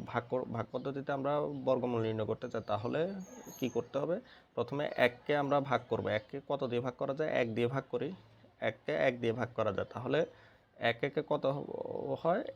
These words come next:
এক। তো এক থেকে এক গেলে কিছু থাকে না। তো আমরা পরে এখানে আর কয় ঘর বাকি আছে? দুই ঘর।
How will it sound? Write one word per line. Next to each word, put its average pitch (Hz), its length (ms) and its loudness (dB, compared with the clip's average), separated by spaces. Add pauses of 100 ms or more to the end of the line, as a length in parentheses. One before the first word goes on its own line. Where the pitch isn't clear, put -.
(160)
এক। 117 220 2 (400)
তো - 140 -4
এক 135 260 0
থেকে 160 200 -2
এক 147 200 2
গেলে 160 340 2
কিছু 135 200 -4
থাকে 113 280 -4
না। 107 160 -2
তো - 140 -2
আমরা 139 460 4 (120)
পরে 127 300 -4
এখানে 139 280 -2 (340)
আর - 180 0 (160)
কয় 123 160 0
ঘর 143 100 -4
বাকি 156 260 -2
আছে? 165 160 -2
দুই 123 220 0
ঘর। 104 160 2